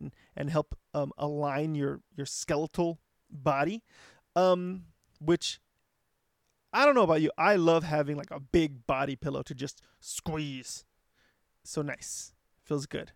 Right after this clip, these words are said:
Feels good on my knees. Feels good on my arms. Keep separation. Um, I'm not sponsored by anybody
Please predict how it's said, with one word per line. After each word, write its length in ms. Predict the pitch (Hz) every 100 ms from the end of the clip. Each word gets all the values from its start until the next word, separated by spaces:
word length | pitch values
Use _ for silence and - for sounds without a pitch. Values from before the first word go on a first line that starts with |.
| _ _ _
Feels 180 | - 160
good 160 | 175 151
on 120 | 147
my 60 |
knees. 520 | 156 220 240 233 220 - _ _ _
Feels 200 | - 139
good 140 | - 143
on 60 |
my 60 | 143
arms. 560 | - 196 196 196 180 - _ _ _ _
Keep 160 | 170 -
separation. 560 | 160 147 139 139 - _ _ _ _ _ _ _ _ _ 147
Um, 540 | 143 135 135 135 143 _ 165
I'm 160 | 175
not 160 | 185 -
sponsored 420 | - 165 180 151
by 140 | 147
anybody 480 | 143 147 135 - -